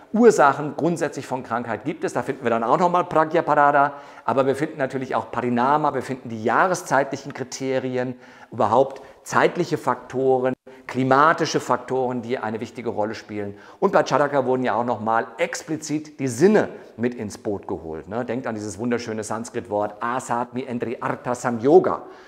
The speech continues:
die unzuträgliche Beziehung der Sinne mit ihren Objekten als eine wichtige Ursache für die Entwicklung von Krankheit. Ja, also auch das immer im Hinterkopf zu halten, wenn wir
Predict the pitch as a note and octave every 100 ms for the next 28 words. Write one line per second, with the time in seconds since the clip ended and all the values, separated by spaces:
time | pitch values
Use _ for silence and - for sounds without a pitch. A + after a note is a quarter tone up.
0 | - A#2+ - A3 G#3 F3+ C3+ C#3+ C3+ A2+
1 | C3 - D3+ C#3+ A#2 G#2+ G#2 C#3 D3+ D3+
2 | - - A2 C#3+ D#3 - B2+ A2+ A2+ A#2
3 | G2 G2 B2+ - - G#2 C2+ _ _ _
4 | - - G#2 G2 - G#2 B2 G#2+ G#2+ B2+
5 | A#2 A2+ G2+ F#2 G#2+ - G2 G2+ E2+ -
6 | F#2+ - F#2+ F#2+ - - G#2+ - A2 B2+
7 | A2 D#2+ - - - B2 F#3+ B2 G2+ C#3
8 | C3 - D#3 C#3 A2+ B2 A#2+ A#2 A#2 -
9 | F#2 G2+ G#2 A2+ G#2 - - _ A2 A2
10 | A2 A2+